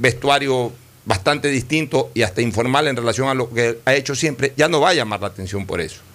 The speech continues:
De hecho, hoy día en el Amazonas se presentó a sí mismo sin medias, con, con, con una ropa al estilo como ha estado vistiendo en las últimas cuarenta y ocho horas.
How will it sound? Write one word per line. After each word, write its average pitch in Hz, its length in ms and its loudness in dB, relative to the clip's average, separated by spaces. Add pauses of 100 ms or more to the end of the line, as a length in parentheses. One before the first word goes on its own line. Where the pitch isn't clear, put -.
(480)
De 135 140 6
hecho, 170 160 2
hoy 165 80 4
día 165 100 4
en 170 100 0
el 160 120 2
Amazonas 143 420 0
se 139 80 0
presentó 120 320 -2
a 131 60 0
sí 127 80 0
mismo 117 280 0
sin 107 220 0
medias, 120 480 2
con, 87 240 -8 (560)
con, 101 120 0
con 110 180 0
una 113 160 2
ropa 110 480 0 (440)
al 104 140 4
estilo 113 340 2
como 110 140 0
ha 107 40 0
estado 117 200 2
vistiendo 120 340 0
en 113 40 0
las 104 100 0
últimas 120 320 -2
cuarenta 120 260 0
y 131 60 2
ocho 143 240 0
horas. 135 240 0